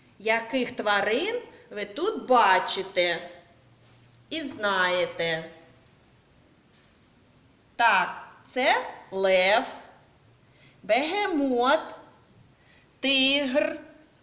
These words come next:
жирафа, слон і мавпочка. Подумайте і скажіть,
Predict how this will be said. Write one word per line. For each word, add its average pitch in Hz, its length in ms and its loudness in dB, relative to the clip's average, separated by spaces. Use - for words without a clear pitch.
жирафа, 240 1400 2
слон 277 960 2
і 440 300 -4
мавпочка. 208 1040 -2
Подумайте 277 640 0
і 269 100 0
скажіть, 254 680 -2